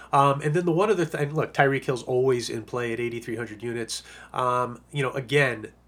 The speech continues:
he might need to do it on a short supply. He can do it. Uh, so, in, you know, a Mahomes to Tyreek G P P or a Mahomes to Kelce G P P, uh, I'm fine with that. Uh, it's just not gonna be something I lean in too hard on.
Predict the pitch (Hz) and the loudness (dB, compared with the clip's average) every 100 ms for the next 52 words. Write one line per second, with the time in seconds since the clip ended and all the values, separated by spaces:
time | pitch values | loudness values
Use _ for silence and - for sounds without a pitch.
0 | _ - 147 131 143 151 147 143 135 127 | _ -8 -6 0 0 0 0 -4 -4 -2
1 | 139 143 139 120 - - 135 - - - | 0 0 -2 -6 -6 -2 -2 -2 -8 -8
2 | 123 120 135 156 196 - - - 143 - | 0 4 4 2 -2 -12 -20 -10 -10 -2
3 | 151 135 117 123 185 202 - - - - | 0 0 0 2 0 -4 -14 -20 -20 -6
4 | 131 135 - 156 151 151 160 123 127 127 | -2 -2 0 2 2 2 2 2 0 0
5 | 151 170 160 - 131 147 143 143 139 - | 2 4 2 -4 -6 0 0 0 -4 -6
6 | 139 127 139 131 139 139 127 113 104 107 | -10 -6 -8 -6 -4 -2 -2 -2 -4 -4
7 | 135 135 - 120 - 139 135 135 123 131 | -4 -4 -6 -8 -2 -2 -2 -6 -10 -12
8 | 127 135 123 131 127 123 - - - 123 | -10 -10 -8 -6 -6 -8 -16 -20 -12 -4
9 | 123 127 160 - 127 139 170 170 165 160 | -2 2 2 2 2 4 4 0 0 2
10 | 160 156 - - - 131 131 131 147 - | 2 -2 -10 -20 -14 -4 -4 -2 -4 -6
11 | 165 180 160 151 139 131 - 139 127 117 | -6 0 0 0 -6 -6 -4 -4 -4 -4
12 | 117 120 123 120 110 - 123 - 131 127 | -6 -6 -6 -8 -8 -8 -6 0 0 2
13 | 131 131 127 | 0 -2 -6